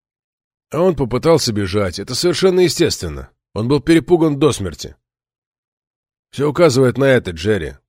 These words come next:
Кто-то использовал Джафтакаса. У кого-то на него что-то было, и он приказал ему убить Эми Мэтьюс и напасть на меня и на Кристал.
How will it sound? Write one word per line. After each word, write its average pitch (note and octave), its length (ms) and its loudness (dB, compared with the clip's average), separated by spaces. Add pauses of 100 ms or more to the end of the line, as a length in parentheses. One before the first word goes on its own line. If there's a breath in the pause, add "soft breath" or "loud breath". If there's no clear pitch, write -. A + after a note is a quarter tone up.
(140)
Кто-то D3 320 -2
использовал B2+ 540 2
Джафтакаса. - 680 -4 (1200)
У G#2+ 100 -12
кого-то D#3 340 2
на D3+ 60 -2
него D3+ 240 2
что-то D3 320 -2
было, D3 320 4
и A2 40 6
он B2 180 4
приказал B2+ 560 2
ему A#2+ 160 4
убить B2 380 0
Эми C3 160 4
Мэтьюс A2 460 0
и A2+ 40 -2
напасть A2 400 -2
на A#2+ 40 -2
меня A#2+ 300 2
и - 20 2
на F2+ 140 -4
Кристал. - 480 -12